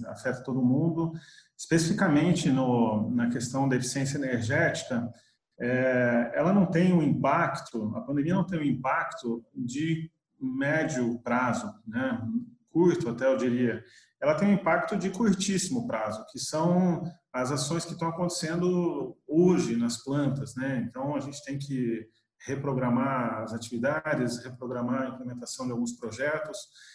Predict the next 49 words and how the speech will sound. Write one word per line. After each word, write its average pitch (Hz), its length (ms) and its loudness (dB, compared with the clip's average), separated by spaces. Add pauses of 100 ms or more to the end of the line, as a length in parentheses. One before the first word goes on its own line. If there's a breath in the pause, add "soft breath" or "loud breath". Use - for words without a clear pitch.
(200 soft breath)
mas 139 580 0
esse 151 260 -2
é 180 40 0
um 180 40 0
assunto 180 720 -2
que 185 400 -2
a - 20 -6
gente 151 240 -10
tá 165 120 -6
olhando 165 600 -2
lá 135 160 -8
na 175 100 -6
frente, 151 540 -6
né? 143 160 -2
Então, 139 340 -4
assim 143 220 -6
como 170 140 -6
ele 170 100 0
já 180 140 0
vem 170 280 0
há 165 60 0
bastante 123 480 -6
tempo. 120 260 -4
Então, 127 240 -2
a 165 100 -2
pandemia, 165 480 2
ela 180 120 2
tem 156 180 -4
um 151 60 -6
impacto 131 720 -2 (380 loud breath)
no 131 100 -2
curtíssimo 143 680 0
prazo, 160 500 2
na 131 140 0
crono-, 135 280 -2
no 123 160 -4
cronograma 131 420 -2
das 120 140 -2
atividades, 127 720 -4 (560 soft breath)
mas 175 220 0
não 165 240 4
nos 196 200 2
nossos 180 360 -2
planos 143 500 0
futuros, 139 640 -2
nas 120 160 -4
nossas 135 320 -6
estratégias 139 680 -2
de, 120 380 -2